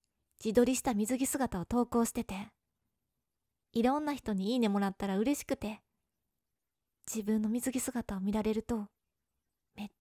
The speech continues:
ちゃ興奮しちゃうんです。コメントに、「おっぱいエッチだね」とか、「おまんこもっと見せろ」とか書かれると、すっごくエッチな気分になっちゃって、読みながらオナニ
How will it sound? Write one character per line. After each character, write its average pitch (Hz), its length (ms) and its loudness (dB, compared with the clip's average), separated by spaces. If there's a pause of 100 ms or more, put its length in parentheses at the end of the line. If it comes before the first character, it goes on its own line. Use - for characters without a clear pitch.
(260)
ち - 80 -10
ゃ - 40 -6
興 254 220 -2
奮 240 180 0
し - 60 -10
ち - 100 -4
ゃ 240 60 2
う 226 60 0
ん 208 40 -4
で 202 100 -8
す。 - 180 -14 (1900)
コ 240 120 2
メ 247 140 4
ン 233 80 2
ト 233 100 0
に、 220 260 0 (1040)
「お 226 80 -2
っ 226 160 -4
ぱ 202 120 0
い 196 120 0
エ - 40 2
ッ 240 40 -4
チ - 140 -8
だ 214 120 2
ね」 240 180 -2
と 214 100 -10
か、 196 320 -10 (960)
「お 240 80 4
ま 269 180 4
ん 254 80 -2
こ 226 80 -4
も 240 160 2
っ - 60 -8
と 226 100 0
見 208 120 2
せ 269 120 4
ろ」 220 140 0
と - 120 -8
か 196 260 -8
書 240 80 -4
か 254 140 0
れ 247 100 4
る 254 100 0
と、 262 260 -2 (1040)
す - 280 -8
っ - 40 -14 (400)
ご 392 80 2
く 320 120 2
エ 320 40 4
ッ - 40 2
チ - 160 -6
な 254 100 0
気 262 120 -2
分 233 140 2
に 214 80 2
な 208 140 2
っ - 20 -12
ち - 100 -6
ゃ 247 40 0
っ 240 40 -4
て、 - 300 -14 (2000)
読 226 160 4
み 226 100 6
な 240 160 4
が 240 120 2
ら 240 140 2
オ 254 60 -2
ナ 247 160 0
ニ 208 260 -6